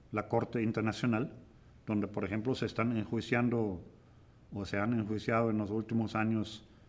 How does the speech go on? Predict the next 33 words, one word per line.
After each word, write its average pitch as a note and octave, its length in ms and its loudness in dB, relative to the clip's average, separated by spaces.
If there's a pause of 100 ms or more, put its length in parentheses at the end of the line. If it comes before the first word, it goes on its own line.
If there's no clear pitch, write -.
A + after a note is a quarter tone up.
(140)
gente A2+ 320 -2
que A2+ 120 0
han A2 120 0
participado A2+ 680 2
de G2 160 -4
los F#2+ 160 -4
dos C3 180 0
lados A2+ 400 0
en, G2 240 -4 (680)
en, G2+ 180 -4
o G2+ 140 -4
de G2+ 160 0
los G2+ 180 -2
diferentes B2 500 4
lados B2+ 340 4
en G#2+ 140 -2
las F#2+ 120 -4
guerras A#2+ 560 -2 (240)
internas A#2+ 480 2
en A2 100 0
Yugoslavia, C3+ 580 6 (200)
¿no? C#3 160 -2 (1800)
Pero A#2+ 220 2
eso A#2 200 2
no A3+ 140 6
se D#3+ 140 4
puede C#3 300 2
arrogar A#2 500 0
la A2+ 140 0
justicia A2+ 580 -2
de G#2+ 120 0
un B2+ 160 4
país. - 580 -4